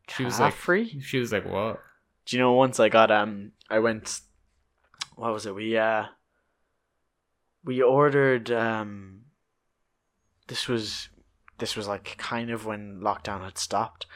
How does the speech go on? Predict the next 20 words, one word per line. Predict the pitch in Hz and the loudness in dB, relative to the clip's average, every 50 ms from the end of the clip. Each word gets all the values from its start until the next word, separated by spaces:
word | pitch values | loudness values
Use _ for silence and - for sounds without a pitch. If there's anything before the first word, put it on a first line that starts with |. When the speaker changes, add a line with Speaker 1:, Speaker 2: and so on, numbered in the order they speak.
| - - - - - _ _ - | -20 -20 -20 -20 -20 _ _ -6
Speaker 2:
Um, | - 107 104 98 98 95 92 92 92 - - _ - - - - - - - _ _ _ _ _ _ - - - | -2 -2 0 0 -2 -4 -6 -10 -14 -18 -20 _ -20 -20 -20 -20 -20 -20 -20 _ _ _ _ _ _ -18 -8 -4
I | - 120 | 0 4
ordered | 123 131 135 131 127 113 104 | 6 6 6 6 4 0 -2
Boojum | - 127 127 120 117 110 101 98 98 | -4 -2 -2 -2 -4 -4 -6 -8 -8
for | - 113 107 101 101 98 98 - - | -6 -2 -2 -2 -2 -4 -8 -12 -14
collection. | - - 113 101 101 - - - 131 131 139 139 - _ _ _ _ _ - - _ _ _ _ _ _ _ _ _ - - | -8 -4 -2 -2 -2 -2 -4 -4 -4 -6 -8 -10 -14 _ _ _ _ _ -20 -20 _ _ _ _ _ _ _ _ _ -4 -2
Boojum's, | 123 117 120 113 110 107 | -2 -2 -2 -2 -2 -2
like, | 107 104 - | -4 -2 -4
a | 104 | -4
Mexican | 104 101 98 - - - - - 113 104 95 95 98 101 - | -6 -8 -8 -8 -8 -8 -8 -10 -12 -10 -10 -12 -12 -10 -6
burrito | 98 98 101 98 90 - 90 90 | -4 -4 -4 -4 -4 -4 -4 -2
bar, | 101 98 92 92 92 | -2 -2 -2 -2 -4
for | - - 101 | -8 -10 -10
anybody | 95 87 98 92 92 | -10 -8 -8 -8 -6
wondering. | 95 98 92 98 - 95 | -6 -8 -8 -8 -6 -2
Speaker 1:
Chipotle | - 120 110 101 98 101 98 107 | 0 2 2 2 2 0 -2 -2
for | - - - - | -4 -6 -8 -6
Irish | 98 98 98 98 110 - | -4 -4 -4 -6 -8 -10
people. | - 127 120 131 123 - _ _ _ _ _ _ | -12 -16 -16 -16 -20 -20 _ _ _ _ _ _
Speaker 2:
Basically. | - 139 123 - - 90 92 90 90 | 2 2 2 0 -2 -8 -10 -12 -14